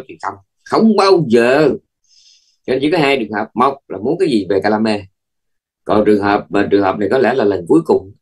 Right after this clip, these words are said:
lần cuối cùng là hứa mà hối hận vô bờ, đó là đi Úc. Nhưng mà tôi phải kèm với một cái điều kiện là bà con làm ơn ghi danh và phát nguyện rằng là phải dành suốt thời gian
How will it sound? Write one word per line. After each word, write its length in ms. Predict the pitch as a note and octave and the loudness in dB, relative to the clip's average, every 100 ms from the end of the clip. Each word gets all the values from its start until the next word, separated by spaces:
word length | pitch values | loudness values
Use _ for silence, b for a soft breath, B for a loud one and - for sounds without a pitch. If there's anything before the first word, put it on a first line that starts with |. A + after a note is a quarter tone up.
| _ | _
lần 320 | F#2 A2 G#2 | -4 -2 -2
cuối 140 | E2+ - | -2 -2
cùng 240 | G2+ F2+ F2+ | -2 -4 -6
là 200 | D2+ D#2 | -8 -4
hứa 220 | - D#3 | 0 0
mà 140 | - D#2+ | 0 -6
hối 200 | G#2 D#3 - | -2 -2 -4
hận 260 | E2+ G#2+ | -10 -2
vô 240 | A2 D3+ C3+ | 2 2 2
bờ, 260 | A2 G#2 - _ _ _ _ _ | 0 -2 -8 _ _ _ _ _
đó 120 | - | -10
là 100 | - | -8
đi 120 | - | -2
Úc. 240 | - E3 _ _ _ _ _ _ _ _ _ _ | -2 -2 _ _ _ _ _ _ _ _ _ _
Nhưng 280 | G2+ B2+ B2+ | -2 -2 0
mà 120 | A2 | -2
tôi 140 | A#2 B2+ | 0 0
phải 120 | C3+ A#2+ | 0 -2
kèm 280 | A#2 G#2+ G#2+ | -2 -2 -2
với 120 | D3 | -4
một 100 | A#2 - | -6 -2
cái 60 | |
điều 120 | G#2+ E2+ | -2 0
kiện 200 | A2 C3 A#2 _ _ _ _ _ _ _ _ | -2 -2 -8 _ _ _ _ _ _ _ _
là 260 | F2+ G#2+ G2+ | -4 -4 -2
bà 120 | G#2 | -4
con 220 | A2+ A#2 | -2 -2
làm 200 | G#2+ G2+ | -2 0
ơn 200 | A2 A2+ | -2 2
ghi 200 | A2+ A2+ | 2 2
danh 260 | A2+ A2 G2+ _ _ _ _ _ _ _ _ | 0 -4 -10 _ _ _ _ _ _ _ _
và 460 | - E2+ G#2 F#2+ F#2 | -12 -4 -2 -2 -2
phát 320 | G#2+ E3 G3 | -2 -4 -2
nguyện 440 | B2+ G#2+ A2 A2+ A#2 | -2 2 2 0 -4
rằng 280 | A2 F#2 F#2 F#2 G2+ A2 A2 F#2+ | -6 -6 -12 -18 -14 -10 -4 -4
là 160 | E2 E2 | -4 -2
phải 180 | F#2 A2+ | 0 0
dành 180 | G2 - | -2 -6
suốt 300 | - G3+ G#3+ | 2 2 2
thời 160 | G2+ G2 | 0 2
gian 260 | G2 G2+ | 0 -4